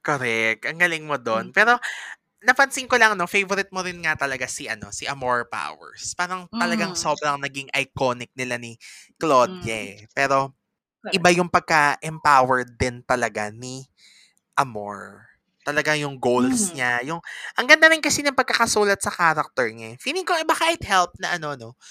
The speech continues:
Speaker 1: Baka siguro ano, alam mo, hindi ko na alam kung sinong creative team ng Pangako Sa'yo, pero feeling ko ano
Speaker 2: Mm.
Speaker 1: yan, talagang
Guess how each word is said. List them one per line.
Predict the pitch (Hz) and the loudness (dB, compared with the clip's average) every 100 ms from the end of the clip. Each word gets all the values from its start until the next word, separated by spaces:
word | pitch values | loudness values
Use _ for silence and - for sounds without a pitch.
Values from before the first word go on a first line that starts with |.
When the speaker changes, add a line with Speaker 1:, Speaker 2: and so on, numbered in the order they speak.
| - - _ _ _ | -20 -20 _ _ _
Speaker 1:
Baka | - 330 | -2 0
siguro | 359 320 370 294 | -2 0 0 0
ano, | 262 175 160 208 | 0 -2 -4 -4
alam | 320 | -4
mo, | 381 | -2
hindi | 392 349 | -2 -2
ko | 339 | 0
na | 285 | 0
alam | 285 262 | -2 -6
kung | 254 | -6
sinong | 262 247 | -8 -10
creative | 226 220 214 214 190 - | -8 -8 -6 -8 -8 -12
team | 202 190 185 | -10 -8 -8
ng | 180 | -8
Pangako | 180 175 165 165 151 | -6 -4 -4 -4 -8
Sa'yo, | - 127 127 | -8 -8 -10
pero | 131 175 180 - - - _ | -6 -6 -6 -12 -20 -20 _
feeling | 277 320 285 | 0 2 2
ko | 285 | 4
ano | 285 | 4
Speaker 2:
Mm. | 254 | 2
Speaker 1:
yan, | 208 165 143 143 147 - | 0 2 0 -4 -10 -2
talagang | 233 262 277 262 254 | -2 0 -4 -4 -12